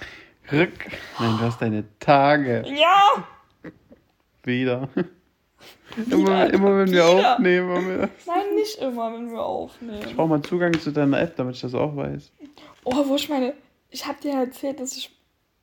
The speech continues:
Speaker 2: ich hab dir so eine richtig dumme Sprachnachricht ge-, gesagt, dass ich übelste Unterleibsschmerzen hab, dass ich gleich sterbe, dass ich aber voll Bock auf Mandarinenkuchen habe und mit dir Eis essen gehen möchte. Das hat so gar keinen Sinn ergeben.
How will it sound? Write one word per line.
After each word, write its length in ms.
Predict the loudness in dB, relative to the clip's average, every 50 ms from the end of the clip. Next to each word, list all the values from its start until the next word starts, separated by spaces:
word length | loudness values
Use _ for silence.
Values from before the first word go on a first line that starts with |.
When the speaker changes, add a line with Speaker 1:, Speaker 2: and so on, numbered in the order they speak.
| _ _ _
Speaker 2:
ich 140 | -10 -8 -6
hab 120 | -6 -6
dir 80 | -6 -6
so 100 | -4 -4
eine 100 | -4 -4
richtig 520 | -4 -4 -6 -6 -6 -8 -8 -10 -12 -12 _ _ _ _ _ _
dumme 240 | -10 -6 -4 -4 -4
Sprachnachricht 600 | -4 -4 -4 -4 -2 -2 -4 -6 -6 -8 -10 -10
ge-, 220 | -8 -8 -8 -10 -12 _ _ _ -20 -18
gesagt, 380 | -14 -10 -8 -6 -6 -6 -8 -12 -16 -20 _ _
dass 160 | -4 -4 -4 -4
ich 140 | -4 -6
übelste 340 | -6 -6 -4 -4 -6 -6 -4
Unterleibsschmerzen 840 | -2 0 0 2 2 2 0 -2 -2 -4 -4 -4 -4 -6 -8 -8 -6
hab, 160 | -6 -6 -4 -4
dass 160 | -4 -4 -4
ich 120 | -6 -10
gleich 300 | -10 -8 -6 -6 -6 -6
sterbe, 920 | -8 -12 -12 -14 _ _ 0 2 2 2 2 0 0 0 0 0 0 -2 -6 -10 -20 -20 -20 -16 _
dass 180 | -8 -8 -8 -6
ich 100 | -6 -6
aber 200 | -4 -2 -4 -4
voll 400 | -4 -8 -10 -4 -2 0 0 0
Bock 260 | -2 -2 -2 -2 -2 -2
auf 140 | -4 -2
Mandarinenkuchen 1040 | -2 -2 0 0 -2 -4 -4 -6 -6 -4 -6 -6 -8 -10 -10 -10 -8 -8 -8 -8 -6
habe 320 | -4 -2 -2 -2 -4 -8 -12 -12 -18 -12 -4
und 100 | 0 0
mit 140 | 0 0 0
dir 120 | -2 -2
Eis 180 | -2 -2 -4 -4
essen 240 | -6 -8 -8 -10 -8
gehen 180 | -6 -6 -6 -6
möchte. 320 | -6 -8 -8 -8 -10 -14 -16 _ _ _ _ _ _
Das 200 | -10 -10 -2 2
hat 180 | 2 2 2 2
so 140 | -2 -4 -2
gar 220 | -2 -2 -2 0
keinen 260 | 2 2 2 2 0 -4
Sinn 160 | -8 -2 0 2
ergeben. 460 | 2 2 0 -4 -10 -10 -10 -10